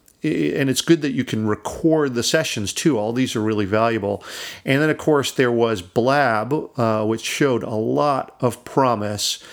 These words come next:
but didn't last that long ultimately. And now they're in the middle of transitioning to something called Bebo, B E B O, and we'll see what becomes of that. And you can see a lot of potential uses for each of these in a business setting, right?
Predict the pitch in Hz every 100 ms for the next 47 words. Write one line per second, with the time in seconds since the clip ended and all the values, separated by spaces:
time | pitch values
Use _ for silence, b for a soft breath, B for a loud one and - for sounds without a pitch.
0 | B B B - 117 139 127 120 117 -
1 | 123 - 117 110 107 120 120 107 107 113
2 | 107 104 120 110 117 117 113 107 104 107
3 | 104 98 - 117 104 131 131 123 107 -
4 | 107 - 113 113 101 - 101 92 - 139
5 | 107 104 98 101 - 113 - 107 95 113
6 | 107 - 101 101 117 107 101 - 107 101
7 | - 98 101 101 101 90 95 107 - _
8 | _ _ _ _ _ 175 220 262 269 -
9 | 285 311 165 131 156 190 190 - 165 -
10 | 165 151 - 139 131 117 - 120 - 135
11 | 175 165 131 113 113 107 113 151 147 127
12 | 113 101 101 113 123